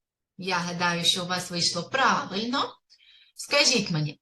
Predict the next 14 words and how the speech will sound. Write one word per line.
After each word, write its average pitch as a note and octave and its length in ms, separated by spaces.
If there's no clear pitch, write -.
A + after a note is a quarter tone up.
який G3 760
перший A3+ 760
звук G3 640
у A3+ 80
слові C4 760
півник? F#3 640
З-, F#3 280
м'який G#3 1080
приголосний B3 960
звук. C4 460
Так, G3+ 480
перший F3+ 500
звук, G3+ 380
звук G#3+ 400